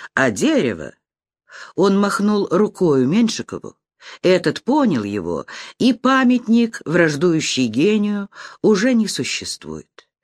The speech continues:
Железо блещет по кустарникам и в роще, со стоном падают столетние деревья,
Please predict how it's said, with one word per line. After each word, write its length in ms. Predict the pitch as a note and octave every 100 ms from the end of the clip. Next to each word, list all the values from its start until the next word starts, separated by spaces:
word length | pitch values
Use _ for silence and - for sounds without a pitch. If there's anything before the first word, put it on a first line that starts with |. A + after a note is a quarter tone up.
| - - -
Железо 680 | B2+ F#3+ G3+ A#3+ A#3+ G3 G#3+
блещет 680 | D3 D#3+ A3 F#3 - F3+ -
по 100 | E3
кустарникам 920 | C#3+ - - A#3 A3 G#3 G3+ G#3 G3+
и 160 | D3
в 80 | D#3+
роще, 640 | D#3 D3+ A#2 - - G2+ F2+ - -
со 240 | - D#3+ D#3
стоном 640 | - - C4 B3+ A#3+ A3
падают 480 | G3+ G#3 F#3 F#3+ F#3+
столетние 680 | - F3+ E3+ F3+ D#3+ E3
деревья, 680 | D3+ E3+ D3+ D3 B2 A#2 G#2+